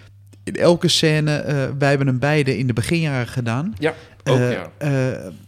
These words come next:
Speaker 1: enorm intens. Elke scène draaide je. En ja, dat kreeg heel veel klachten bij Universal van, van bezoekers. Die zeiden van, "Nou, eh, dit is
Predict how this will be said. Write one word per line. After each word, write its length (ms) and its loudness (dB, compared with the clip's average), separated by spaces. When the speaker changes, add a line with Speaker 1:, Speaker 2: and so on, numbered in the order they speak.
Speaker 1:
enorm 480 4
intens. 720 0
Elke 440 -4
scène 380 0
draaide 400 2
je. 140 0
En 200 -2
ja, 160 0
dat 120 -4
kreeg 260 -4
heel 180 2
veel 140 -4
klachten 400 -2
bij 80 -2
Universal 560 -4
van, 340 -6
van 160 -8
bezoekers. 360 -6
Die 100 -6
zeiden 260 -4
van, 120 -10
"Nou, 220 -6
eh, 60 -10
dit 200 -6
is 120 -8